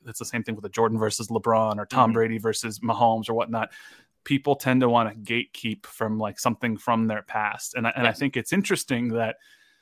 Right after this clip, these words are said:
Speaker 1: the immediate reaction after Messi finally does this thing that we've all been saying, "Hey, you're not truly the goat unless you do this." And then he does this thing, and the first reaction is almost like,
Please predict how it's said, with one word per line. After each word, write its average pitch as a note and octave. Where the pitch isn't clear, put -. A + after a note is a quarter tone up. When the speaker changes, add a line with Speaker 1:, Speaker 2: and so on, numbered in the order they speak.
Speaker 1:
the B2+
immediate C3+
reaction A#2+
after A2
Messi A#2+
finally C3+
does A#2+
this -
thing B2+
that A2+
we've A#2
all A#2+
been A#2
saying, A#2+
"Hey, C3
you're A#2
not A2+
truly C#3+
the B2
goat C3
unless A#2
you A#2+
do B2
this." B2
And A#2+
then B2
he B2
does A#2+
this A2+
thing, C3
and A#2
the A2
first -
reaction A2+
is A2
almost A2+
like, A2+